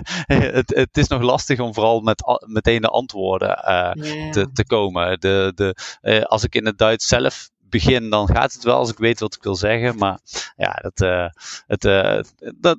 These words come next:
Speaker 1: daar komen we wel weer in. Dat,
Speaker 2: Dat,
Speaker 1: eh,
Speaker 2: maar
Speaker 1: dat
Speaker 2: dat
Speaker 1: gaat
Speaker 2: komt
Speaker 1: vanzelf.
Speaker 2: helemaal goed, Niels. Het is üben, üben, üben und einfach tun, ne? Da, wie du schon gemacht,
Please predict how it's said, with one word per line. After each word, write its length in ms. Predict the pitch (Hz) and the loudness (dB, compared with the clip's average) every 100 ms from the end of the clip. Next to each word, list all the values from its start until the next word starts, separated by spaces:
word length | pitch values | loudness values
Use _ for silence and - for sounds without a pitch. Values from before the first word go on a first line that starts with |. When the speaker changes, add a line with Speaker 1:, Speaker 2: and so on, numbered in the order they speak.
| - | 0
Speaker 1:
daar 160 | 147 | 0
komen 220 | - 123 117 | 2 2 4
we 60 | |
wel 260 | 104 98 95 | 4 4 2
weer 100 | 85 | 0
in. 180 | 80 82 | -4 -6
Dat, 160 | 101 87 | -4 0
Speaker 2:
Dat, 100 | 90 | 2
Speaker 1:
eh, 60 | |
Speaker 2:
maar 80 | 85 | 2
Speaker 1:
dat 100 | 82 | 2
Speaker 2:
dat 100 | - | 4
Speaker 1:
gaat 100 | 101 | 2
Speaker 2:
komt 140 | 196 190 | 2 2
Speaker 1:
vanzelf. 140 | 185 | 4
Speaker 2:
helemaal 300 | 190 202 190 | 4 4 2
goed, 240 | - 196 | 0 -4
Niels. 260 | 180 165 151 | -2 -4 -4
Het 260 | - 170 165 | -4 -4 -4
is 240 | 175 - | -8 -8
üben, 380 | - 269 262 262 | -2 0 0 -2
üben, 360 | 240 254 233 208 | 2 2 2 2
üben 280 | 240 262 277 | 2 2 2
und 120 | 226 | 4
einfach 400 | 151 220 233 - | 4 2 -2 -6
tun, 280 | - 220 185 | -2 2 2
ne? 160 | 202 | 2
Da, 160 | 233 196 | 0 0
wie 120 | 175 | 0
du 100 | 202 208 | -2 0
schon 200 | 214 196 | 0 0
gemacht, 340 | 175 180 190 | 2 2 0